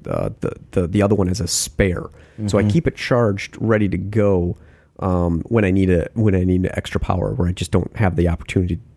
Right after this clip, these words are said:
Speaker 1: to, uh, charge the phone.
Speaker 2: That's a good way to go too, I suppose. It just, it makes things, makes things easier if you've got, uh, you know, one of these, you know, I'll just say battery sucking, <laughs> hogging devices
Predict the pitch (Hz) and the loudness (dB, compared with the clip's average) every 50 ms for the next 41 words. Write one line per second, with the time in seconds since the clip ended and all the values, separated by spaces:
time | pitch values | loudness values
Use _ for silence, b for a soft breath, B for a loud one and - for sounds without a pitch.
0 | - - - 104 92 87 80 82 87 - - 104 87 85 - - 73 - - - | -8 -2 0 2 2 2 2 0 0 0 0 0 0 0 -2 -6 -6 -4 -4 -6
1 | - - - - - - _ _ _ _ _ _ - - 135 123 - - 104 104 | -6 -6 -12 -14 -18 -20 _ _ _ _ _ _ -6 0 0 0 0 2 0 0
2 | 92 87 90 90 92 87 92 90 87 - - 92 82 80 80 - - 80 73 71 | 0 0 -2 -2 -2 -2 -2 -2 -2 -2 -2 -2 0 -2 -4 -4 -4 -6 -6 -4
3 | 85 90 90 101 113 - - 123 139 147 147 139 - - 151 139 135 - - B | -4 -4 -2 -2 -2 -2 0 0 2 2 2 2 2 0 0 0 0 -2 -6 B
4 | B B B B B B 233 - - 220 175 - 170 165 151 143 160 151 139 - | B B B B B B 0 2 2 2 2 4 4 2 4 4 4 2 2 2
5 | - 139 139 131 117 131 120 120 120 - _ - - 104 - - 110 110 101 95 | 4 4 4 4 4 4 2 2 2 -2 _ -10 -10 -8 -8 -6 -4 -4 -4 -4
6 | - _ - 110 135 143 151 147 135 127 113 104 - _ - _ - 117 95 92 | -6 _ -12 -4 0 2 4 4 4 4 2 0 -6 _ -16 _ -6 -4 -4 -2
7 | 90 98 101 104 101 - - 98 95 - 117 120 120 120 113 110 - - - _ | -2 -4 -4 -4 -6 -6 -6 -4 -2 0 2 2 4 4 2 0 -2 -6 -14 _
8 | _ B B B _ - - - - 135 - - 120 113 110 - - 120 117 117 | _ B B B _ -16 -6 0 0 0 0 0 -2 -2 -2 -2 -2 -2 -2 -2
9 | - - 185 156 - - 147 151 135 - - - 151 135 - | 0 2 2 2 2 0 0 0 0 0 0 0 0 0 0